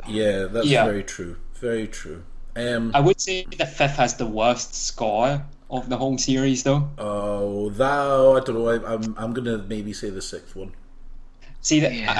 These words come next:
Speaker 2: I, I would have to say the fifth for the one moment when
Speaker 3: I don't know,
Speaker 2: the,
Speaker 3: I would probably
Speaker 2: the
Speaker 3: say, I'd
Speaker 2: useless
Speaker 3: probably say
Speaker 2: cop
Speaker 3: Resurrection.
Speaker 2: Oh,
Speaker 1: Yeah.
Speaker 2: yeah, Resurrection's
Speaker 1: Resu-,
Speaker 2: bad,
Speaker 1: oh,
Speaker 2: but there's
Speaker 1: yeah,
Speaker 2: a,
Speaker 1: aye.
Speaker 2: th-, th-, there's a bit in the fifth one when there's a pair of cops who are supposed to be bumbling idiots appear,
Speaker 3: Oh,
Speaker 2: and it
Speaker 3: yeah.
Speaker 2: starts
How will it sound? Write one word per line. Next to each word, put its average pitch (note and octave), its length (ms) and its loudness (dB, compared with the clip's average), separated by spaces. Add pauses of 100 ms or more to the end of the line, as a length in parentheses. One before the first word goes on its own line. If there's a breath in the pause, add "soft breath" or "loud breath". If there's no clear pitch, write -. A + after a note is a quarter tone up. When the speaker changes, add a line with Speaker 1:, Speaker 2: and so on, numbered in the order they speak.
(160)
Speaker 2:
I, D#3+ 100 6
I E3+ 40 4
would F#3+ 160 2
have D#3+ 280 0
to E3+ 60 -4
say E3+ 180 0
the D3 120 0
fifth C#3+ 360 -2
for C#3 100 -4
the B2 140 -2
one C#3 320 4
moment D3 560 0
when B2 340 0
Speaker 3:
I A#2 60 2
don't A#2+ 160 -2
know, A#2+ 200 -2
Speaker 2:
the, C#3 60 6
Speaker 3:
I C3 180 6
would C3+ 80 -4
probably C#3 200 -2
Speaker 2:
the C#3+ 60 0
Speaker 3:
say, C#3 120 -10
I'd B2 60 -6
Speaker 2:
useless B2 100 -2
Speaker 3:
probably C3+ 260 0
say B2+ 140 -2
Speaker 2:
cop D3 100 -2
Speaker 3:
Resurrection. A#2 680 -8 (920 soft breath)
Speaker 2:
Oh, E3 260 8
Speaker 1:
Yeah. D#3 60 8
Speaker 2:
yeah, C#3+ 180 4
Resurrection's B2+ 640 -4
Speaker 1:
Resu-, G#2 120 2
Speaker 2:
bad, G#2+ 200 0
Speaker 1:
oh, G#2+ 80 -2
Speaker 2:
but G2 160 2
there's D3 140 0
Speaker 1:
yeah, - 80 -2
Speaker 2:
a, E2 120 -10
Speaker 1:
aye. D#2+ 100 -12 (160)
Speaker 2:
th-, - 100 -8 (320)
th-, - 160 2 (100)
there's - 180 4
a D#3+ 80 6
bit D3 300 2
in F#3+ 120 -4
the F3+ 60 0
fifth - 280 -4
one F3 320 -2
when C3+ 220 0
there's B2 180 0
a A#2 60 -2
pair C#3 220 0
of B2+ 100 0
cops - 400 0
who A#2+ 80 2
are A2 60 -2
supposed A#2 300 -6
to - 60 -10
be A#2+ 80 0
bumbling A#2 420 2
idiots C#3 340 2
appear, E3 280 2
Speaker 3:
Oh, E3 220 6
Speaker 2:
and C#3+ 100 6
it C#3+ 40 4
Speaker 3:
yeah. C#3+ 120 4
Speaker 2:
starts - 320 6